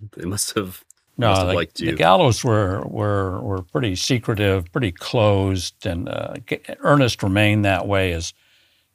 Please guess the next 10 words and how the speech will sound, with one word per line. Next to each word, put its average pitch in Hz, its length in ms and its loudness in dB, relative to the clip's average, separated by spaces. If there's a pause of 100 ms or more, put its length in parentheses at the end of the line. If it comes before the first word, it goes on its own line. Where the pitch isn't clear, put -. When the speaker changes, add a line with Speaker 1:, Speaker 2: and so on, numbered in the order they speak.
(280)
Speaker 2:
his - 160 -4
whole 117 260 4
life. 98 540 2
But, - 360 -6
uh, 85 580 0 (600)
Julio 110 420 2
was 87 180 -2
a 110 40 -2
little 98 220 -2
more 90 580 -4